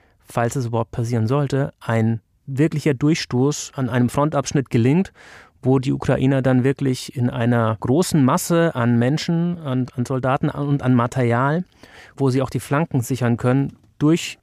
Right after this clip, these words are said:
die russischen Linien ins Hinterland kommen und dann, das ist natürlich das Idealszenario, Panik auslösen bei den russischen Soldaten, damit die ihre Stellungen wie im letzten Jahr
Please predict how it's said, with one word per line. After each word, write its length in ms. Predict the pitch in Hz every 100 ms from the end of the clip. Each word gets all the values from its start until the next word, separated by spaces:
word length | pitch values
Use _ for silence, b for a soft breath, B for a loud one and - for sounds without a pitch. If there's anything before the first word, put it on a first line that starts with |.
| 139
die 60 |
russischen 420 | 123 147 - 135
Linien 380 | 127 143 160 156
ins 240 | 147 147 -
Hinterland 440 | 156 139 127 127
kommen 380 | - 131 139 135 B B B B B
und 280 | - 127 117
dann, 300 | 123 139 139
das 220 | 123 113
ist 160 | 135 -
natürlich 360 | 117 - 123
das 200 | - 123
Idealszenario, 960 | 156 127 127 127 135 - 131 127 131 131
Panik 440 | - - 135 143 131
auslösen 800 | 113 117 - 117 110 117 113 139 b b b _
bei 180 | 120 113
den 600 | 117 113 113 110 110 131 151
russischen 440 | 127 113 127 123
Soldaten, 500 | 113 113 113 127 151
damit 400 | 120 120 127 -
die 160 | 131 147
ihre 260 | 135 123
Stellungen 600 | 117 - 127 139 139 139
wie 80 | 123
im 100 | 127
letzten 360 | 123 117 - 131
Jahr 380 | 123 123 127